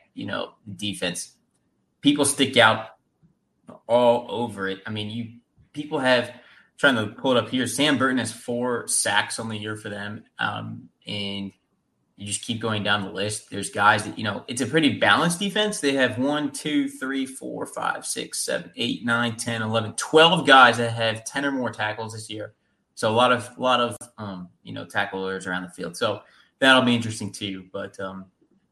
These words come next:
they're good. I don't think it's the best defense that N C State has seen this year, and they're obviously gonna see a lot better defenses in A C C play. Um, but it's, it's definitely, you know, one of the top, you know, thirty defenses in the country.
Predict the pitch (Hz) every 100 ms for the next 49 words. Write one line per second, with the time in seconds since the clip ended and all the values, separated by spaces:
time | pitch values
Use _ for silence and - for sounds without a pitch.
0 | - 120 113 139 208 - - 135 135 131
1 | 110 - - 98 104 - 110 110 110 110
2 | - _ _ _ _ 107 107 110 107 107
3 | 107 107 101 - 110 110 110 _ _ _
4 | _ _ _ _ 120 117 110 107 110 101
5 | 101 95 95 95 95 92 98 - 98 95
6 | 98 98 95 95 98 90 98 95 95 92
7 | - 90 - 87 - 92 87 - - -
8 | _ 165 - - 277 - - 202 - 175
9 | 147 135 123 127 113 110 117 110 - -
10 | _ _ _ _ 107 92 87 107 104 101
11 | 104 101 98 101 92 90 87 - 127 143
12 | 247 262